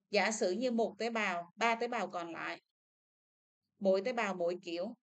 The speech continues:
thì chúng ta sẽ tạo ra, mỗi tế bào là tạo ra hai loại là hai hai. Hai hai, hai hai. Như vậy ba tế bào này giống nhau thì sẽ tạo ra là sáu sáu hai hai,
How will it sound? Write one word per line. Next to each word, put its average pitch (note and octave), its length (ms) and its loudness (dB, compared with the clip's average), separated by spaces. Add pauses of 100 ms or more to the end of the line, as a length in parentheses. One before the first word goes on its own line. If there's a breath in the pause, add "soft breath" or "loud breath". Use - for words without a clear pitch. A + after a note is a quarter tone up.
thì F#3+ 120 -8
chúng G3 120 -10
ta G#3+ 160 -2
sẽ G3 160 -6
tạo D3+ 280 -6
ra, F#3 280 -4 (280)
mỗi F3 220 -4
tế A3 100 -2
bào F#3+ 280 -2
là E3 120 -8
tạo E3 180 -8
ra F3+ 100 -4
hai F#3 260 -6
loại D#3+ 220 -8
là D#3+ 140 -10
hai F#3 300 -8
hai. F3+ 260 -6 (1500)
Hai F#3+ 220 -6
hai, F#3 320 -6 (200)
hai F3 300 -12
hai. E3+ 120 -14 (920)
Như B3+ 120 -4
vậy F3+ 420 2
ba A#3 200 2
tế A#3 140 2
bào A#3 200 0
này F3+ 180 -2
giống G3 240 0
nhau A3+ 260 -2 (560)
thì F#3+ 320 2
sẽ F#3 260 -12 (380)
tạo F3+ 260 -2
ra G3+ 320 -2
là F3 380 -6 (760)
sáu A3 440 -4
sáu A#3+ 520 -6 (680)
hai G3 320 -6
hai, F#3 380 -10